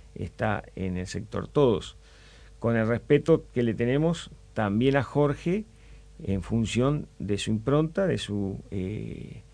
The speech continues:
de su trayectoria, y que él también internamente, eh, tiene y aglutina el liderazgo de su sector.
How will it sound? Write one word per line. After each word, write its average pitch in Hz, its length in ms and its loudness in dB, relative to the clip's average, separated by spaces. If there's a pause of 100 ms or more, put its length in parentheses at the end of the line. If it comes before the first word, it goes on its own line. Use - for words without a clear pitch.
(400)
de 117 140 -10
su 101 160 -6
trayectoria, 120 840 0 (140)
y 104 160 0
que 101 220 0
él 120 120 -2
también 120 460 2
internamente, 117 960 0 (480)
eh, 110 380 -4
tiene 104 640 0 (160)
y 104 120 -4
aglutina 107 760 0
el 98 180 -4
liderazgo 101 540 0
de 95 100 -2
su - 140 -10
sector. - 440 -12